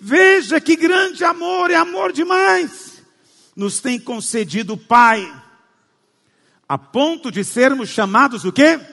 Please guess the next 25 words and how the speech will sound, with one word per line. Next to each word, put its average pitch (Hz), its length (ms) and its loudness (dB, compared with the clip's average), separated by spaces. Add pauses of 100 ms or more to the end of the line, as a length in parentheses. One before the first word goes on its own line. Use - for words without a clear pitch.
(400)
Filhos 175 760 -2
de 143 180 -6
Deus. - 760 -8 (480)
Essa 226 240 0
é - 20 -6
uma 196 60 -6
expressão 185 540 -6
que - 100 -20
ficou 190 220 -6
comum 196 500 -8 (240)
lá 202 140 0
no 190 120 -8
mundo, 190 320 -8
eles 180 220 -4
falam 208 200 -2
o - 20 -8
tempo 208 240 -6
inteiro 208 300 0
que 185 80 -8
todo 196 300 -10
mundo 196 200 -8
é 170 60 -2
filho 175 220 -6
de 156 120 -6
Deus. 147 420 -6